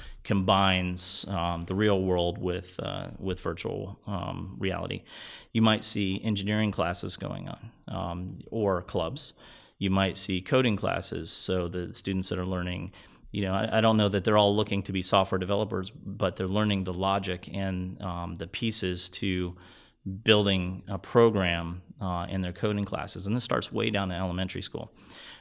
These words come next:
Uh, then you get to even, uh, some of our higher end engineering courses where we're, uh, where those students are using technology for fabrication. Um, we have,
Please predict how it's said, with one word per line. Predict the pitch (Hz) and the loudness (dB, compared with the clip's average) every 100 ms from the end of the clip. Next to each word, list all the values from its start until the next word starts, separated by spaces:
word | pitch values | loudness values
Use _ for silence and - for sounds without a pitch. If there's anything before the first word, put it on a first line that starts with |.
| - | -4
Uh, | 95 90 90 | 0 2 2
then | 110 120 | 4 4
you | 127 | 6
get | 120 - | 2 0
to | - | -2
even, | 110 107 107 107 101 | 0 0 0 -2 -2
uh, | 104 98 95 | 0 0 0
some | - 110 | 0 0
of | 98 | 2
our | 92 95 - | 2 2 -2
higher | - 113 101 | 4 6 6
end | 101 98 | 4 2
engineering | 95 95 95 95 95 95 92 92 - | 0 -2 -2 0 0 0 -2 -4 -10
courses | - 98 95 101 92 | 0 0 2 0 -2
where | 101 92 92 | -2 -2 0
we're, | 90 95 95 90 101 | -2 -2 -4 -6 -8
uh, | 90 - 95 87 - - | -8 -8 -10 -12 -14 -6
where | 107 101 | -2 0
those | 95 | 0
students | - 101 95 | -2 -4 -4
are | |
using | 98 95 | -4 -4
technology | - 90 95 92 92 | -4 -4 -2 -4 -6
for | 87 | -6
fabrication. | 101 92 87 - 107 - 90 - _ - - - - - | -4 -4 -4 -2 -2 -2 -8 -12 _ -20 -20 -20 -20 -8
Um, | 90 87 85 87 92 | -4 -2 -2 -2 0
we | 98 95 95 | 0 2 0
have, | 98 92 92 87 - | -2 0 -2 -4 -10